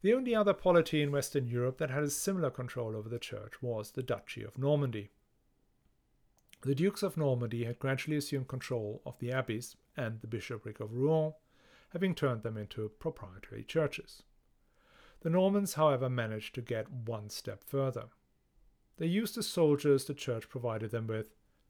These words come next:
and subdued their local lords. They tore down their castles, and if they were still not yielding, had them expropriated. Therefore, when William the Conqueror arrives in Britain in ten sixty-six, he comes as the head of the most coherent medieval polity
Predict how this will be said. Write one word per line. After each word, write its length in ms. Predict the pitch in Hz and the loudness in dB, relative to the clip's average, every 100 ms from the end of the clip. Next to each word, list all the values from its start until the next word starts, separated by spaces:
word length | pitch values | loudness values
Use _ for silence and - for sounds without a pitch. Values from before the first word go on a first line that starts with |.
| - | -8
and 140 | 131 | -4
subdued 480 | - 135 110 101 - - _ | -4 -4 -4 -4 -8 -20 _
their 100 | 107 | -8
local 320 | 101 90 98 | -8 -8 -6
lords. 540 | 110 135 127 104 - - - - _ _ _ - - - | 0 2 2 -2 -12 -20 -20 -20 _ _ _ -20 -20 -8
They 80 | - | -4
tore 240 | 170 208 214 | 2 4 6
down 240 | 202 180 | 6 6
their 140 | 170 | 2
castles, 680 | 160 143 110 - 123 113 - - - | 0 -4 -6 -6 -8 -8 -12 -20 -4
and 140 | 143 | 2
if 140 | 156 156 | 2 6
they 100 | 156 | 4
were 100 | 160 | 4
still 280 | - 170 | 0 0
not 180 | 156 147 | 2 0
yielding, 480 | 120 117 110 110 110 - _ | -2 -4 -4 -6 -8 -14 _
had 180 | 123 113 | -6 -6
them 200 | 113 104 | -6 -8
expropriated. 840 | 101 - 143 139 139 107 104 - - - _ _ _ _ _ _ - - - | -10 -4 2 2 2 -4 -6 -12 -20 -20 _ _ _ _ _ _ -20 -20 0
Therefore, 260 | 190 208 | 2 4
when 180 | 196 180 | 4 4
William 280 | 185 208 202 | 6 6 4
the 60 | |
Conqueror 440 | 202 185 180 175 165 | 0 0 0 2 4
arrives 400 | 156 151 143 135 | 6 4 2 0
in 120 | 143 | -2
Britain 280 | 131 117 131 | -2 -4 -6
in 80 | 123 | -6
ten 240 | 131 127 | -4 -6
sixty-six, 800 | - 127 - 120 - 113 - - | -6 -10 -8 -8 -8 -10 -12 -20
he 180 | - 147 | -6 -6
comes 360 | 147 131 120 113 | -4 -4 -4 -6
as 180 | - 117 | -10 -4
the 100 | 127 | -4
head 280 | 110 107 - | -4 -10 -12
of 80 | - | -10
the 100 | 139 | -4
most 360 | 139 170 165 | 0 0 0
coherent 560 | - 151 139 147 143 123 | -4 -2 2 2 2 -2
medieval 420 | 131 127 123 120 | -6 -4 -4 -6
polity 640 | - - 147 131 127 117 | -4 2 2 2 -2 -4